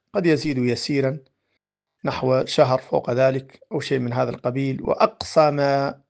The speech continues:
قال به بعض الأطباء على قلتهم أنه قد يصل إلى سنة قمرية. أما ما زاد على ذلك فلم يقل به أحد من أهل الخبرة، ولا يوجد نص يقول به. لو وجد نص يقول بشيء من ذلك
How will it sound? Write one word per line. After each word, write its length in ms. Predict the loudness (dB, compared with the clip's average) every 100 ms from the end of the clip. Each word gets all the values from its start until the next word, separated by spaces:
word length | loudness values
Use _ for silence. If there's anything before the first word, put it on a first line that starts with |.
| _
قال 320 | 2 4 2
به 300 | -2 -4 -4
بعض 340 | 0 0 0 -2
الأطباء 840 | -2 -2 -4 -4 0 4 4 2
على 260 | 2 4 4
قلتهم 640 | 4 2 2 2 -6 -12 _ _ _ _ _ _ _ _ -2
أنه 160 | 2 4
قد 180 | 4
يصل 240 | 2 0 2
إلى 240 | 4 4
سنة 420 | 2 2 0 0 0
قمرية. 480 | 0 0 -4 -10 _ _ _ _ _ _ _ _ _ _ _ _ _ _ 8
أما 200 | 10 6
ما 160 | 4
زاد 240 | 6 4 4
على 180 | 2 4
ذلك 260 | 2 0
فلم 220 | -4 -2
يقل 240 | -2 -2 -4
به 280 | -4 -4 -2
أحد 240 | -2 -2
من 160 | 0 0
أهل 120 | -2
الخبرة، 460 | -2 2 4 4 0 _ -20 _ _
ولا 160 | 4 6
يوجد 300 | 6 2 0
نص 360 | -2 -4 -4 -4 -4 -12 _ _ _ _ _ _
يقول 300 | -2 2 2
به. 160 | 2 2
لو 140 | 2
وجد 340 | 4 4 4 4
نص 400 | 4 4 2 -2
يقول 480 | 0 2 2 2
بشيء 360 | 0 0 0 0
من 200 | -2 -2
ذلك 380 | 2 2 2